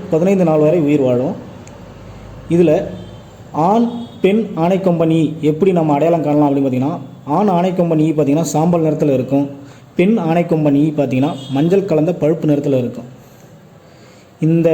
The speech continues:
நாலும் தான் இந்த ஆனைக்கொம்பன் ஈயோட வளர்ச்சி நிலைகள். இந்த ஆனைக்கொம்பன் ஈ வராமல் இருக்க முன்னெச்சரிக்கை நடவடிக்கையா நம்ம என்ன பண்ணலாம்னு பார்த்தீங்கன்னா, முதல்ல ஆனைக்கொம்பன் ஈக்கு எதிர்ப்பு சக்தி கொண்ட ரகங்க-, ரகங்களை வந்து நடணும்.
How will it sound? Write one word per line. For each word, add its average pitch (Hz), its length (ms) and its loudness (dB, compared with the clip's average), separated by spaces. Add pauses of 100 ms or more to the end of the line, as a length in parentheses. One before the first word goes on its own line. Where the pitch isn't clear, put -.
(120)
நாலும் 190 380 2
தான் 170 180 0 (1500)
இந்த 160 140 2 (240)
ஆனைக்கொம்பன் 180 480 2
ஈயோட 156 300 2 (160)
வளர்ச்சி 156 320 0
நிலைகள். 127 280 -2 (560)
இந்த 185 160 4 (220)
ஆனைக்கொம்பன் 220 480 2
ஈ - 20 4 (140)
வராமல் 175 360 4
இருக்க 147 180 2 (260)
முன்னெச்சரிக்கை 233 500 2
நடவடிக்கையா 175 460 2
நம்ம 156 160 2
என்ன 175 180 2
பண்ணலாம்னு 151 300 0
பார்த்தீங்கன்னா, 135 320 -2 (160)
முதல்ல 170 260 2 (1800)
ஆனைக்கொம்பன் 185 600 2
ஈக்கு 170 240 0 (160)
எதிர்ப்பு 175 300 -4
சக்தி - 280 -8 (160)
கொண்ட 156 280 2
ரகங்க-, 147 320 0
ரகங்களை 156 380 0
வந்து 147 200 0
நடணும். 123 260 -4